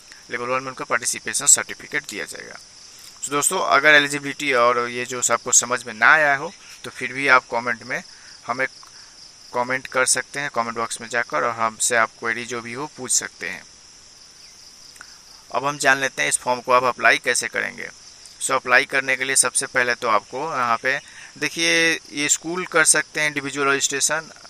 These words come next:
आपको क्या होना होगा कि आपको school से करना होगा,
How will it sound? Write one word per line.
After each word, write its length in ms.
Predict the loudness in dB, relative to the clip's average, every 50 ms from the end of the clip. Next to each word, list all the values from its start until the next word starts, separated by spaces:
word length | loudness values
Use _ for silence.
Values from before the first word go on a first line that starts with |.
| -20 -20 -20 -20 -20 -20 -20 -20 -20 -20 -20 -20 -4 0
आपको 240 | 2 2 2 2 -2
क्या 200 | -4 2 2 4
होना 260 | 4 2 2 0 0
होगा 260 | 0 0 0 0 -2 -4
कि 140 | 0 0
आपको 240 | 0 0 0 -4 -10
school 340 | -10 -10 -10 -8 -8 -6 -6
से 260 | -6 -4 -2 -2 -2
करना 300 | -2 -2 -4 -2 -2 -2
होगा, 360 | -2 -2 -4 -2 -2 -2 -2